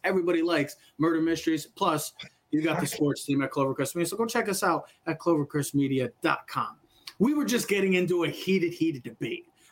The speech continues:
because right now, that's what the N F L has given us this entire season. Ladies and gentlemen, once again, we are here talking about kinda like very similar to how we've talked about the New York Yankees for a hundred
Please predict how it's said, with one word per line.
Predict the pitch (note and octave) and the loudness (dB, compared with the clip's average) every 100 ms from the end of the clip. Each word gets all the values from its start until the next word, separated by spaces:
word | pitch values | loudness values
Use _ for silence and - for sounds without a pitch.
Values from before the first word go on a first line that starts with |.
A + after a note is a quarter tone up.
| - | -2
because | G3+ G3 F3 D3+ | 0 2 0 2
right | F3+ C4+ F#3+ | 0 0 2
now, | F3+ E3 C3+ B2 - _ | 2 2 2 -4 -10 _
that's | C4 B3+ B3 | -4 0 0
what | B3 | 0
the | G#3 F#3+ | 2 4
N | F3+ | 4
F | - | 2
L | E3 D3 D3 - | 2 2 0 -2
has | G3+ G3+ D3 - | 0 0 0 -2
given | E3 D3+ A#2+ A2+ | -2 -2 -6 -12
us | - - _ - | -16 -16 _ -14
this | C3 E3+ E3 - - | -4 -2 -2 -6 -2
entire | D#3+ D3+ D3+ C3+ C3 | -2 0 0 0 -2
season. | C3+ A#2+ A2+ - - | -2 -2 -4 -10 -2
Ladies | F#3+ A#3+ | 0 2
and | G3+ | 2
gentlemen, | G3 F#3 | 2 4
once | F3 A3 | 2 2
again, | G#3 F3+ E3+ D#3+ - - | 2 2 2 0 -4 -2
we | G#3 | 0
are | C4+ | 2
here | A3+ G#3 G3 F3 | 2 2 2 0
talking | F3 E3+ E3 D#3 | 0 0 2 2
about | D3+ D3 C#3+ - _ _ _ _ - | 2 2 0 -4 _ _ _ _ -2
kinda | D#4 F4+ | 0 2
like | B3+ | 2
very | F#3 G#3+ F#3 | 2 2 0
similar | - A3+ G#3 D#3+ | 2 2 4 2
to | D3+ D#3+ | 2 2
how | F3 | 2
we've | F#3 A3+ - | 4 2 0
talked | A3 G#3+ | -2 -2
about | F#3+ F3+ | 0 2
the | F3 | 2
New | F3 | 2
York | E3+ D#3+ C#3 | 2 0 2
Yankees | D3 D3 C3+ B2 - _ _ | 0 0 -4 -6 -12 _ _
for | - E3 | -2 0
a | |
hundred | C#3+ - G#3 G#3 G3 | 0 -2 0 2 0